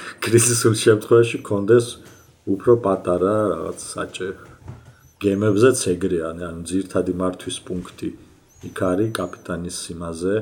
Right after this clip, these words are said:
მაგრამ გაქვს სარდაფში იმაში, სადღაც მექანიკურ ნაწილში, გაქვს ასევე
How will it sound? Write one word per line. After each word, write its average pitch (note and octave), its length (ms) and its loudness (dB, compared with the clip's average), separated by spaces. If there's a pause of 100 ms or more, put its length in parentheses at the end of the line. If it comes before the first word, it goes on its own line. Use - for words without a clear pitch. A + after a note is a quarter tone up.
(580)
მაგრამ G2+ 540 2 (480)
გაქვს G#2+ 500 2 (600)
სარდაფში F#2 960 2
იმაში, E2+ 480 -10
სადღაც F#2 460 -8 (140)
მექანიკურ G2 680 -2
ნაწილში, G#2 680 -2 (560)
გაქვს G#2+ 400 0
ასევე G2 520 0